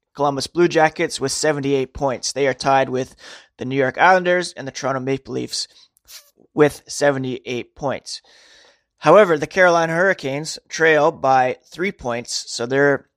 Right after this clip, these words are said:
uh, you know, outside of the playoff picture looking in at the moment, three points behind the Columbus Blue Jackets.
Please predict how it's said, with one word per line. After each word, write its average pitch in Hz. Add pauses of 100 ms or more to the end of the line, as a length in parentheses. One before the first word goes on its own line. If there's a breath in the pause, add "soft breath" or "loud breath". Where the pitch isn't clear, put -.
(720)
uh, 117
you 123
know, 123
outside 156
of 147
the 131
playoff 147
picture 147
looking 139
in 143
at 110
the 120
moment, 156 (240 loud breath)
three 175
points 165
behind 139
the 127
Columbus 127
Blue 156
Jackets. 123